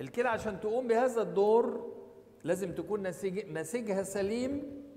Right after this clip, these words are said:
ده نمرة واحد. نمرة اتنين، الهرمونات أو ال-، ال-، ال-، المواد التي تؤثر فيها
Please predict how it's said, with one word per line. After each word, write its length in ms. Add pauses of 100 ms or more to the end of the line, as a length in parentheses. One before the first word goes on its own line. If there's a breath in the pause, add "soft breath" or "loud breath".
(140)
ده 120
نمرة 280
واحد. 380 (200)
نمرة 240
اتنين، 800 (560)
الهرمونات 1120
أو 280
ال-، 400
ال-، 580
ال-، 300
المواد 720
التي 400
تؤثر 580
فيها 680